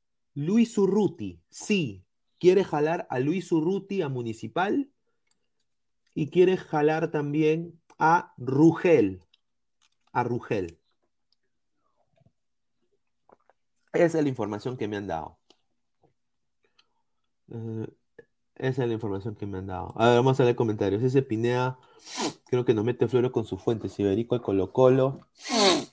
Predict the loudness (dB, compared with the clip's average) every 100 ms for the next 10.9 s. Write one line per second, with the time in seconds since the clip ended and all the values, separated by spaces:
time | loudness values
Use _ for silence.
0 | -10 -4 -2 -2 -4 -6 -2 0 0 -2
1 | -2 -2 -4 -10 _ _ _ _ _ _
2 | _ _ _ _ -20 -6 -6 -4 -6 -6
3 | -10 _ _ _ _ -20 -6 0 2 2
4 | 2 2 2 2 2 0 -4 -6 -4 -4
5 | -6 -12 _ -16 -6 -4 -4 -4 -4 -4
6 | -6 -2 0 0 -2 -4 -4 -2 -2 -2
7 | -4 -4 -4 -8 -6 -8 -10 -12 -18 _
8 | _ -20 _ _ 0 2 4 6 4 4
9 | 2 4 2 2 0 0 0 0 0 0
10 | -2 -4 -4 -4 -6 -8 -12 -14 _